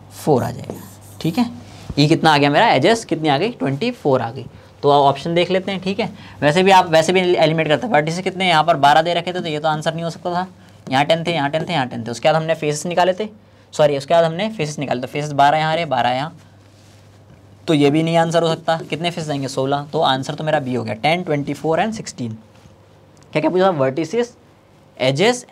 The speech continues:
and faces। तो आपको ये भी ध्यान रखना कि इस ऑर्डर में पूछा हुआ है, ठीक है। तो vertices टेन आ गए, वो edges ट्वेंटी फ़ोर and faces कितने आ गए? सिक्सटीन आ गए, ठीक है। नेक्स्ट देख लेते हैं। नेक्स्ट आता है bond order,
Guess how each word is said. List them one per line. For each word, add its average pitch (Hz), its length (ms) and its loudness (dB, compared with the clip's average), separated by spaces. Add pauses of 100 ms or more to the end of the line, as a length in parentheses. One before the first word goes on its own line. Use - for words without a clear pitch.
and 214 280 0
faces। - 460 -10
तो 147 100 -2
आपको 151 240 2
ये 165 140 2
भी 185 80 2
ध्यान 175 180 -2
रखना 175 140 -6
कि 185 60 -8
इस 180 180 -16
ऑर्डर 131 320 2
में 156 120 -6
पूछा 120 240 -10
हुआ 107 200 -10
है, - 80 -18 (100)
ठीक 180 160 -4
है। 226 80 -6 (580)
तो 135 140 2
vertices 147 360 0
टेन 185 160 2
आ 185 100 2
गए, 220 160 -4 (760)
वो 139 200 -4
edges 147 240 0
ट्वेंटी 147 260 -6
फ़ोर 208 240 -6
and 190 180 -6 (200)
faces 127 240 -4
कितने - 260 -6
आ 123 60 -2
गए? 175 120 -4
सिक्सटीन 131 380 -8
आ 160 60 -10
गए, 110 220 -16
ठीक 208 160 -2
है। 247 100 -2 (180)
नेक्स्ट 165 240 -2
देख 156 160 -2
लेते 151 240 -8
हैं। 202 80 -12 (1700)
नेक्स्ट 175 160 2
आता 220 180 6
है 180 140 4
bond 175 280 4
order, 208 300 4